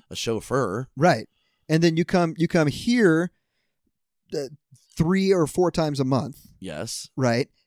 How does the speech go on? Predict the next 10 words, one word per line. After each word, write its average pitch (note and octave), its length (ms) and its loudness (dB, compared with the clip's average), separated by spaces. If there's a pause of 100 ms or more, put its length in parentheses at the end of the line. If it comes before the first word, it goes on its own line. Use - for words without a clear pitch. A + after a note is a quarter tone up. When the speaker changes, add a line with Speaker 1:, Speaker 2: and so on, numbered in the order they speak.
(100)
Speaker 2:
It D#3 240 2
would D3 140 -2
probably F#3 320 0
cost D#3 400 -6
you D3+ 320 0
sixty - 320 -4
bucks C#3+ 260 -2
round C3 240 -2
trip. D3 340 -4
Speaker 1:
Yes. G2 460 -8